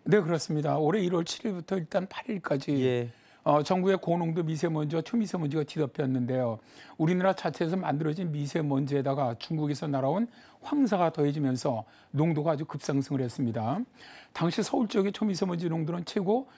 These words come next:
Speaker 1: 세제곱미터당 이백오십 마이크로그램으로 나쁨 기준보다도 무려 일곱 배 이상 농도가 높았고요.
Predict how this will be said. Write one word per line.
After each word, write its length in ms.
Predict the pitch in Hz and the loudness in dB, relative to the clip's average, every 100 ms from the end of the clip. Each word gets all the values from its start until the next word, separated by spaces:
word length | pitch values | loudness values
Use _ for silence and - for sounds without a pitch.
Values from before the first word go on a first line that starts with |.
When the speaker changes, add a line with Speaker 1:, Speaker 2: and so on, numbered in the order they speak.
| - - | -20 -6
Speaker 1:
세제곱미터당 800 | - 208 196 180 160 165 170 143 | -2 0 0 0 -2 0 0 0
이백오십 480 | 147 156 151 139 160 | 0 2 2 0 0
마이크로그램으로 640 | 135 - - 135 131 156 | 0 0 -2 0 0 -2
나쁨 460 | 151 131 - 165 143 | -2 -4 -2 -4 -2
기준보다도 540 | 135 139 131 135 143 | -2 -2 -2 -2 -2
무려 320 | 135 156 131 - - - - | 0 2 2 -2 -14 -20 -2
일곱 400 | 139 160 165 156 | 0 4 4 2
배 100 | 175 | 2
이상 300 | 147 170 160 | 2 2 0
농도가 340 | 135 139 139 131 | 2 2 2 0
높았고요. 760 | 120 - 117 - 113 110 190 | 0 -2 -2 -2 -2 -2 -4